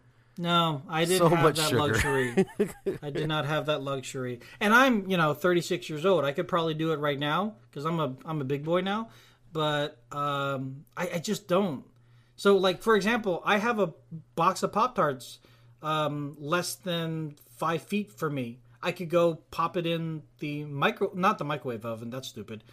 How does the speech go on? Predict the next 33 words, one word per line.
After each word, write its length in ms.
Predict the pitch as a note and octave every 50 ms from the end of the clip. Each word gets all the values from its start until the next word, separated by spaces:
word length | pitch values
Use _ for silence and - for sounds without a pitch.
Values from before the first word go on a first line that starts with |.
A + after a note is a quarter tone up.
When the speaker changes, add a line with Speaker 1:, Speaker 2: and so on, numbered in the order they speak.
| - -
Speaker 1:
But 100 | - D#3
I 60 | F3 F3+
could 180 | F#3 G3+ F3+
go 120 | F3+ F#3 F3
pop 280 | - F3 F3 E3+ -
it 60 | E3
into 300 | D#3+ E3 D#3+ D#3+ D#3 -
the 160 | D3 C#3 C#3 E3+
oven 380 | G#3+ G3 D#3+ C3+ B2+ C#3 D3+ - - - - - - _
and 160 | - D3 C#3+ -
put 160 | - F3+ E3+
it 80 | E3+
in 140 | E3+ F3 F3
there 120 | F3 E3+ D#3
for 140 | - -
maybe 400 | C#3 D3 D#3+ F3+ F3+ E3+ D#3 C#3+
just, 300 | C#3 - E3+ D#3 - -
like, 240 | C#3+ C3+ C3+ C3 - -
a 60 | C#3+
minute, 540 | C#3+ C#3 C#3+ E3 F3+ D#3+ D3 D3 - - -
just 180 | - D3+ C#3 -
so 140 | D#3+ C#3+
it 60 | C#3 C#3
heats 260 | - F3 D3+ - -
up 180 | - C4+ -
enough 240 | D#3 C#3 C3+ C#3+ C3+
so 120 | - C#3 C3
it 60 | C3
gets 160 | D3+ C#3 -
all 120 | D3 C#3
nice 260 | C#3 C#3+ D3 C3+ - -
and 80 | C3+
crispy. 480 | - - A3 G#3 - - D#3 C#3+ C#3